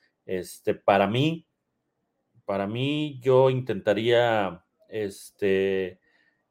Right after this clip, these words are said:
si está disponible y está al cien por ciento, iría con, con Hall, este, que es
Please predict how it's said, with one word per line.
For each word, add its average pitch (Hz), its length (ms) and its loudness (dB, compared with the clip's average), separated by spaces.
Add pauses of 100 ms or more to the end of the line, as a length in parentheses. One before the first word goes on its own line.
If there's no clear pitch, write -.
(140)
si 123 260 -2
está 113 380 4
disponible 117 920 0
y 104 140 -2
está 104 240 -2
al 110 80 -2
cien 113 240 -6
por 107 140 -4
ciento, 120 580 0
iría 107 480 0
con, 95 480 -6
con 92 180 -8 (100)
Hall, 135 360 6 (680)
este, 98 520 -6
que 107 400 2
es - 340 -8